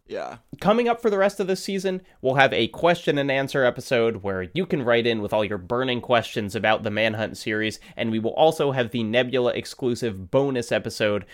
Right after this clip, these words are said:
Speaker 2: where Blake is going to take me on a whirlwind tour of, uh, some of the most horrible movies that he loves. Uh,
Speaker 1: That's not true.
Speaker 2: <laughs> that's
Speaker 1: I, I,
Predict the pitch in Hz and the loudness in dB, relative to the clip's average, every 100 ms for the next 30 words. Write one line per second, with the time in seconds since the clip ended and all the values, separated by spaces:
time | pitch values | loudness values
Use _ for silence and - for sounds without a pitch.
0 | - - 104 101 92 123 127 123 - 120 | -20 -6 -2 -2 0 2 2 2 -2 -2
1 | 107 107 117 113 113 107 85 101 98 95 | -2 -2 -2 -2 -2 -2 0 0 0 -2
2 | 107 117 107 110 107 101 117 104 101 - | 2 2 2 -2 -4 -4 -2 0 0 -2
3 | 107 98 90 - 107 95 95 - - 113 | -2 -2 -4 -6 -2 -2 -2 -8 -2 0
4 | 101 95 - 98 - _ _ _ _ - | 0 -4 -4 -4 -6 _ _ _ _ -4
5 | 117 156 151 147 123 120 113 107 101 95 | 2 4 2 2 2 4 2 -2 -2 -4
6 | 98 92 - 98 - 120 107 101 98 95 | -6 -6 -6 -8 -8 -6 -6 -2 -2 -4
7 | 92 - - _ - 104 101 139 - 117 | -6 -12 -16 _ -2 0 2 0 -4 -8
8 | 110 - 107 101 - - - 139 127 - | -10 -12 -14 -16 -20 -20 -6 -4 -2 -6
9 | - - 143 156 147 147 160 151 | -10 0 2 2 0 2 2 2